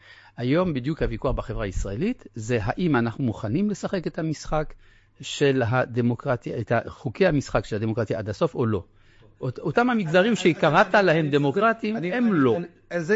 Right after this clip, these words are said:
Speaker 2: אם יגידו לך, אה, אוקיי.
Speaker 1: בסדר.
Speaker 2: יכול להיות שהם צבועים, כמו גם, אה, חלק, חלק מחובשי הכיפות, ויכול
Speaker 1: לא,
Speaker 2: להיות
Speaker 1: זה
Speaker 2: שהם
Speaker 1: לא
Speaker 2: לא
Speaker 1: צביעות,
Speaker 2: עוברים
Speaker 1: זה
Speaker 2: ברמת המידות,
Speaker 1: אה,
Speaker 2: אבל
Speaker 1: זה
Speaker 2: הם
Speaker 1: פשוט חוסר לימוד של
Speaker 2: יכול להיות
Speaker 1: אזרח.
Speaker 2: שהם בורים.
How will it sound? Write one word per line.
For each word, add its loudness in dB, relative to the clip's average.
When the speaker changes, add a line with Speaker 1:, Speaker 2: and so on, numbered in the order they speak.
Speaker 2:
אם 0
יגידו 0
לך, -10
אה, -14
אוקיי. -6
Speaker 1:
בסדר. -10
Speaker 2:
יכול -4
להיות -4
שהם -2
צבועים, -4
כמו -8
גם, -6
אה, -6
חלק, -12
חלק -6
מחובשי -10
הכיפות, -8
ויכול -4
Speaker 1:
לא, 2
Speaker 2:
להיות 2
Speaker 1:
זה 4
Speaker 2:
שהם 4
Speaker 1:
לא 4
Speaker 2:
לא 4
Speaker 1:
צביעות, 2
Speaker 2:
עוברים 4
Speaker 1:
זה 4
Speaker 2:
ברמת 2
המידות, -2
Speaker 1:
אה, -6
Speaker 2:
אבל -2
Speaker 1:
זה 2
Speaker 2:
הם 2
Speaker 1:
פשוט -6
חוסר 2
לימוד -2
של -2
Speaker 2:
יכול -12
להיות -2
Speaker 1:
אזרח. 6
Speaker 2:
שהם 6
בורים. 0